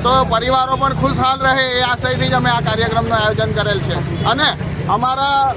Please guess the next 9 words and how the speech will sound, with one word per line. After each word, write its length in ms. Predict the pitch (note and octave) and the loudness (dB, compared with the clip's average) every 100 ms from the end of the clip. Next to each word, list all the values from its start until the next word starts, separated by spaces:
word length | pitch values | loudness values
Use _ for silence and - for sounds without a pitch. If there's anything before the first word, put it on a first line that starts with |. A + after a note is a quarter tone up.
| A3+ | -2
ઉમરગામ 520 | A#3+ C4 C4 C4+ C4+ | 0 0 0 -2 0
તાલુકામાં 680 | C4+ B3+ C4 C4 C4 C4 B3+ | 0 0 0 0 0 2 0
કે 80 | B3 | 2
વલસાડ 460 | A3 A3 B3+ C4+ | 2 2 0 0
તાલુકામાં 600 | C4 B3+ B3+ B3+ B3+ B3+ | 0 0 0 0 2 2
કે 100 | B3+ | 0
ધરમપુર 440 | A3 G#3 B3 B3+ C4 | 0 2 2 0 0
તાલુકામાં 640 | B3 A#3+ B3+ B3 B3 B3+ | 0 -2 0 0 0 0
કે 200 | C4 C4+ | 0 -2